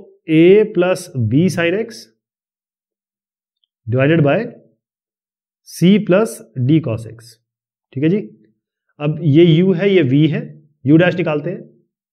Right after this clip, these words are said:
a का तो ज़ीरो हो जाएगा, b का b है, सामने आएगा, sin x का cos x।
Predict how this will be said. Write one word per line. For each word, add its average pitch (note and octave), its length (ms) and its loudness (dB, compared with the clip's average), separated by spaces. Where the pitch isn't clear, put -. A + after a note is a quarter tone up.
a E3 140 2
का F3+ 100 2
तो E3+ 100 0
ज़ीरो D#3 200 2
हो F3 60 2
जाएगा, F#3+ 320 -2
b D3+ 220 0
का E3 80 -2
b D3 200 0
है, D3 100 -2
सामने C#3 280 -4
आएगा, E3 240 -6
sin C3 260 -6
x C#3 80 -10
का E3 120 -10
cos A#2 280 -8
x। - 240 -20